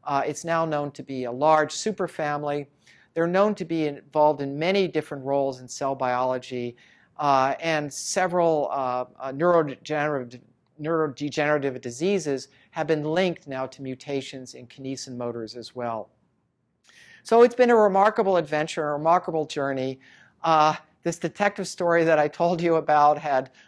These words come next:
moments of, uh, frustration, uh, when we couldn't get squid. We had times when we had results we s-, simply couldn't explain. But there were also these fantastic eureka moments that you really will remember for the rest of your life,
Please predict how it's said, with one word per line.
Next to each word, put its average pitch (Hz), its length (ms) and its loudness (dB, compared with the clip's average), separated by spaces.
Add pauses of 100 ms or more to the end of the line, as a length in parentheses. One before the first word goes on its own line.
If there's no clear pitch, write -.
(140)
moments 170 400 0
of, 143 300 -2
uh, 135 200 -2
frustration, 165 920 -2 (440)
uh, 143 140 -2
when 143 140 -2
we 139 120 -2
couldn't 156 260 -4
get 143 260 -4
squid. 170 560 2
We 139 220 -4
had 135 420 -4
times 160 460 -2
when 143 180 -8
we 135 140 -6
had 135 220 -12
results 151 500 0
we 135 180 -6
s-, - 220 -10 (160)
simply 151 340 -8
couldn't 151 300 -8
explain. 156 680 -6 (500)
But 220 120 -4
there 233 100 4
were 220 100 4
also 220 440 2
these 170 260 -2
fantastic 175 920 -6
eureka 147 400 -6
moments 131 540 -8
that 127 260 -6 (260)
you 156 160 -2
really 170 480 6
will 139 320 0
remember 139 480 -4
for - 160 -16
the 127 80 -10
rest 123 300 -8
of 117 100 -12
your 120 140 -10
life, 117 440 -10